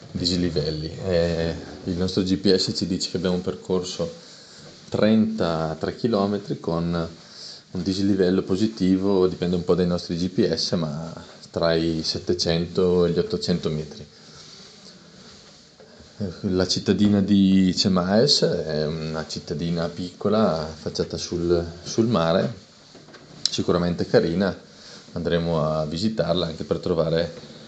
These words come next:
qualcosa e un posto dove poter mangiare. Domani ci aspetta una tappa veramente tosta, perché abbiamo deciso di percorrere molto chi-, molti chilometri nei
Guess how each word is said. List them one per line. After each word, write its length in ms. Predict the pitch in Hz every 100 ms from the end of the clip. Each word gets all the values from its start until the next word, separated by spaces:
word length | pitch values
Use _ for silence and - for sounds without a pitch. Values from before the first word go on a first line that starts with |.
| - -
qualcosa 720 | 101 95 87 82 87 92 90
e 240 | 78 80 80
un 160 | 95
posto 320 | - 78 -
dove 480 | 85 85 82 82 82
poter 300 | - 98 87
mangiare. 580 | 82 82 80 82 78 82 - - - - - - - - -
Domani 460 | 98 90 101 113
ci 100 | 117
aspetta 760 | 98 - - 90 90 - 87 82
una 260 | 82 82 78
tappa 500 | - 82 78 87 80
veramente 1080 | 92 101 98 82 80 80 85 80 80 85 80 - - - - - - - -
tosta, 580 | 90 85 - 120 117 - - - -
perché 520 | - - 80 76 73 - - - - -
abbiamo 260 | 90 90 87
deciso 400 | 87 - 90 87
di 120 | 87
percorrere 520 | 80 82 - 92 90
molto 340 | 87 90 85 -
chi-, 140 | -
molti 320 | 95 92 -
chilometri 580 | 80 92 90 92 92 92
nei 320 | 90 90 82